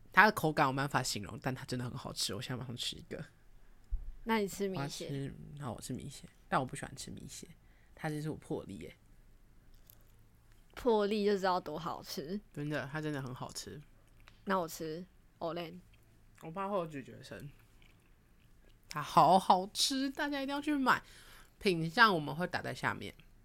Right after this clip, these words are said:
Speaker 1: 还有I G我会发我们吃了什么，这样子。上片之后，不是马上，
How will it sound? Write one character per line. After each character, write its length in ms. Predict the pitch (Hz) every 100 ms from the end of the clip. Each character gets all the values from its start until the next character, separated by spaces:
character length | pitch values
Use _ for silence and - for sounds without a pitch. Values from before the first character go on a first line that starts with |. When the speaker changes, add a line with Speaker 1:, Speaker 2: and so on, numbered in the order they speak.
| - - - - - - -
Speaker 1:
还 100 | 175
有 60 |
I 180 | 170 175
G 160 | 170 175
我 140 | 135
会 120 | 143
发 300 | 139 139 131 - - - - - - -
我 80 | 147
们 140 | 131
吃 160 | - 143
了 80 |
什 160 | 123 110
么， 180 | - 160
这 80 | 147
样 120 | 131
子。 160 | 123 - - - - - - - - - - - - -
上 220 | 190 147
片 220 | 170 147
之 160 | 139 139
后， 280 | 147 - 175 180 - - -
不 80 | 151
是 100 | 160
马 160 | 156 -
上， 220 | -